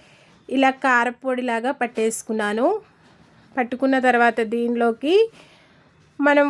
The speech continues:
ఉడికించి చల్లారనిచ్చిన చింతపండు పేస్ట్ అయితే ఉంది కదండి,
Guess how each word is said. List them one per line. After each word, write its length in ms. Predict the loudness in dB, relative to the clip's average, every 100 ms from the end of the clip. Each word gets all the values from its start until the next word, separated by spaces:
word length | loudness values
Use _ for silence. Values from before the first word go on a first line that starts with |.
| 2
ఉడికించి 440 | -2 -2 -4 -4 0
చల్లారనిచ్చిన 840 | 2 2 2 0 -4 -6 -8 -6 -2 0 -2 -6 _ _ _ _ _ -20 -6
చింతపండు 680 | -4 -2 -2 0 0 2 0 0 -4 _ _
పేస్ట్ 360 | -2 -2 -2 0
అయితే 180 | -2 0 -2
ఉంది 160 | -2 0
కదండి, 420 | -2 -2 -2 0